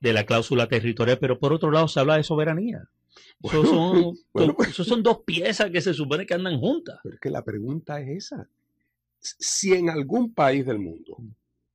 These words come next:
Speaker 2: la palabra soberanía ha sido abusada desde el punto de vista lingüístico, es en Puerto Rico. Aquí cualquiera invoca la soberanía, por eso te decía de alguien que yo conocía,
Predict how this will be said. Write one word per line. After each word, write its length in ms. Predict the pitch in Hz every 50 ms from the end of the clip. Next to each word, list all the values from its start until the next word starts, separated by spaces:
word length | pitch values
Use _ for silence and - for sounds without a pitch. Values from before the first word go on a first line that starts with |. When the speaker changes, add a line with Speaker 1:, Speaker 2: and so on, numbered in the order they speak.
| _ _
Speaker 2:
la 320 | - 123 131 135 127 120
palabra 540 | - - 104 104 113 135 165 185 196 175 156
soberanía 880 | 156 - - 135 127 113 101 95 76 73 82 95 95 82 69 - - _ _ _ _ _ _ _ _ _ -
ha 120 | 170 135
sido 540 | - - - 175 170 147 147 135 131 - _ _ _ _ _
abusada 920 | 139 135 123 117 113 117 120 110 - - - 165 165 139 107 - - - -
desde 240 | 110 104 98 90 101
el 80 | 92
punto 380 | - - 135 127 - - - 139
de 120 | 131 127
vista 320 | - 135 - - - 156 139
lingüístico, 960 | 139 131 127 120 113 107 92 120 175 262 - - - 104 - - - - - - - - _
es 140 | - - -
en 80 | -
Puerto 260 | - - 285 - 359 330
Rico. 420 | - 127 - - - 311 - _ _ _ _ _ _ _ _ _ _ _ _ _ _ _ _ _
Aquí 340 | - 139 113 - - 139 165
cualquiera 880 | - - 269 254 202 143 120 - - - 104 80 67 - 185 285 330 339 311
invoca 500 | 202 139 113 98 87 - - - - 113
la 120 | - 175
soberanía, 640 | - 196 170 143 127 117 101 85 92 113 175 220 -
por 160 | - 123 113
eso 200 | 110 - 202 180
te 120 | 170 196
decía 420 | 165 147 131 - - 135 156 180 196
de 160 | 175 131 113
alguien 300 | 113 123 139 208 220 202
que 120 | - 117
yo 140 | 113 123 143
conocía, 540 | - 185 156 135 110 113 135 180 190 127 -